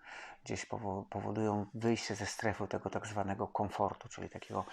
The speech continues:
zabezpieczenia ciągłego od wszystkiego, no, mogą siebie bardziej poznać. No, ja dzisiaj chcę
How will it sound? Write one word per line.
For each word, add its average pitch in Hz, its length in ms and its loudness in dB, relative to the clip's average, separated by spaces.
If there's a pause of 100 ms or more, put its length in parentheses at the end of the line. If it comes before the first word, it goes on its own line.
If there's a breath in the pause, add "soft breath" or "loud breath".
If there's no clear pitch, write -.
(300 loud breath)
zabezpieczenia 107 800 4
ciągłego 104 680 6
od 101 160 0
wszystkiego, 104 580 2 (840 loud breath)
no, 113 100 -2
mogą 107 200 2
siebie 110 260 2
bardziej 98 400 4
poznać. 90 580 0
No, 104 200 -6 (220)
ja 107 60 2
dzisiaj 107 460 0 (1400)
chcę - 500 0